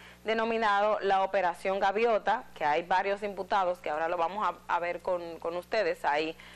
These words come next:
solicitud de medida de coerción que han hecho, y lo que vamos a hacer en, en la mañana de hoy es ir por parte,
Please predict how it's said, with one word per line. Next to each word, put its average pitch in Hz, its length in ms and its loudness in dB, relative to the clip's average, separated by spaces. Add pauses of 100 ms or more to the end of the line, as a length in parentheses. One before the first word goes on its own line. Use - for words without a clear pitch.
(120)
solicitud 196 520 -4
de 185 120 0
medida 175 340 0
de 180 140 -2
coerción 175 460 -2
que 196 100 -2
han 196 120 0
hecho, 208 320 0
y 214 140 -2
lo 208 180 0
que 208 120 0
vamos 233 280 2
a 277 40 2
hacer 262 220 0
en, 247 240 0
en 214 120 -4
la 214 80 0
mañana 214 380 0
de 233 120 2
hoy 220 200 4
es 214 240 -2
ir 226 240 -2
por 214 220 0
parte, 214 520 -2